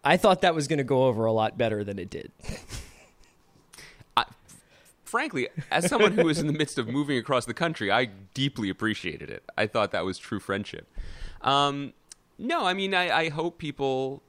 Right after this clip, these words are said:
Speaker 2: boy, this sounds so weird. Like, I hope people dug the show. I think it's, I think it's been a lot of fun. It's been fun doing it. You know, you, you saw on Twitter, I got a binder, and I
Speaker 1: Yeah.
Speaker 2: feel like,
Speaker 1: No, you, you're gonna
Speaker 2: you
Speaker 1: do
Speaker 2: know,
Speaker 1: great.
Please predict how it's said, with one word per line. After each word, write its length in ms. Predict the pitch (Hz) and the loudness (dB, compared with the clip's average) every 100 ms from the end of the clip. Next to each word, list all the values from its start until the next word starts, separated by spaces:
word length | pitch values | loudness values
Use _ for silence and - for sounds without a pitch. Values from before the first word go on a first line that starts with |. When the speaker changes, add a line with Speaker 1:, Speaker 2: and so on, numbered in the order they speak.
| _ - | _ -2
Speaker 2:
boy, 100 | 156 | 0
this 100 | 139 | 0
sounds 200 | 151 - | -2 0
so 120 | 160 | 0
weird. 360 | 123 175 127 | 2 2 4
Like, 100 | 98 | 4
I 60 | 110 | 2
hope 180 | 123 139 | 0 -2
people 180 | 151 143 | -2 0
dug 220 | 143 143 | -2 -2
the 60 | |
show. 240 | 143 202 156 | -4 -2 0
I 80 | 90 | 0
think 180 | 113 | -4
it's, 240 | 113 - - | -8 -10 -8
I 140 | 110 | -8
think 260 | 104 120 113 - | -6 -8 -8 -10
it's 140 | 104 | -10
been 140 | - 123 | -6 -6
a 80 | |
lot 180 | 101 107 | -2 -2
of 80 | 117 | -4
fun. 380 | - 117 110 95 _ _ _ - | -4 -6 -6 -10 _ _ _ -20
It's 160 | - | -14
been 100 | 147 | -10
fun 240 | 170 220 233 | -4 -2 -2
doing 240 | 269 277 | -2 -2
it. 140 | 78 - _ | -4 -6 _
You 100 | 101 | -2
know, 160 | 104 147 | 0 0
you, 160 | 147 | -4
you 140 | 165 156 | -6 -6
saw 220 | - 151 | -4 -4
on 100 | 139 | -4
Twitter, 240 | 123 180 160 | -4 -2 -2
I 60 | |
got 120 | 135 147 | 0 -2
a 40 | |
binder, 540 | 90 98 147 82 92 - | 0 0 0 -2 -4 -8
and 100 | - | -4
I 40 | 107 | 2
Speaker 1:
Yeah. 120 | 175 | 2
Speaker 2:
feel 80 | 131 | 2
like, 180 | 113 | 0
Speaker 1:
No, 120 | 160 208 | 4 4
you, 340 | 196 233 196 | 4 2 -2
you're 160 | 170 202 | 2 4
gonna 120 | 233 | 4
Speaker 2:
you 80 | 208 | 4
Speaker 1:
do 60 | 85 | 2
Speaker 2:
know, 80 | |
Speaker 1:
great. 280 | 90 180 90 | 4 2 2